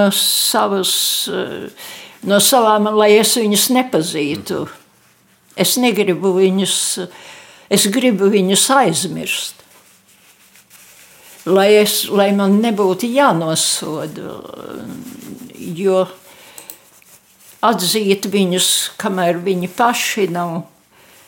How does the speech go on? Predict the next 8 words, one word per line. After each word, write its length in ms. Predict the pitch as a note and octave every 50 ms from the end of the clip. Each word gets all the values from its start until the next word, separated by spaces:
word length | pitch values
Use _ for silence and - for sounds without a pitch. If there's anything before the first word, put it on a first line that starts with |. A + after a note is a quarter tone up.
| _ _ _ _ _ - _ _ -
lūguši 580 | G3+ G3+ F#3+ E3+ D#3 D3+ - D#3+ D3+ - - -
piedošanu 840 | - F#3+ E3+ - - D#3+ C3+ C#3+ - - G#3 F3 E3 G3+ F#3 E3 C#3+
mammai 480 | - F#3+ E3+ E3 E3+ F#3+ F#3+ F3 F3+ F#3+
Latvijai, 720 | A3 B3 C4+ C4 - - - G3 E3+ F3+ F#3 E3+ E3+ E3+ E3+ A3+ G#3+
es 640 | - G3+ F#3 F3 - - - - - - - - - - - _ _ _ -
nevaru, 580 | C4+ B3 F#3+ D#3+ E3+ G3 F3+ - - - C4 -
kamēr 480 | - - - G3 F3+ F#3 F3 E3 -
viņi 380 | E3+ F3+ F3+ E3 D#3 D#3 C#3+ D3+